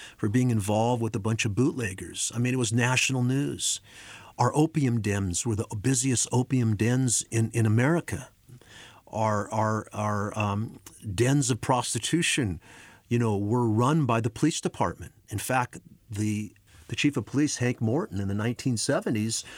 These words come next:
was married to the biggest madam in Fresno. So I was trying to figure out,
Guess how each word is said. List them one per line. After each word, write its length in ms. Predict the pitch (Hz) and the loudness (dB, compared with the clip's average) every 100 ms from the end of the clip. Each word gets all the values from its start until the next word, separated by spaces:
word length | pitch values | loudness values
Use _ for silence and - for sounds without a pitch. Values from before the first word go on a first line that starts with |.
| - - | -14 -2
was 180 | 117 113 | 0 4
married 360 | 113 143 151 | 4 4 0
to 80 | 143 | -2
the 80 | 117 | 0
biggest 320 | 131 147 - | 0 0 0
madam 420 | 110 131 180 190 | 0 2 2 0
in 140 | 107 92 | 0 -2
Fresno. 580 | - 90 - 87 80 - - - - | -4 -4 -4 -6 -8 -14 -20 -18 -14
So 160 | - 156 | -2 0
I 20 | |
was 80 | 139 | 0
trying 220 | - 202 | 0 0
to 60 | 208 | 2
figure 240 | 170 151 | 2 2
out, 180 | 175 139 | 2 0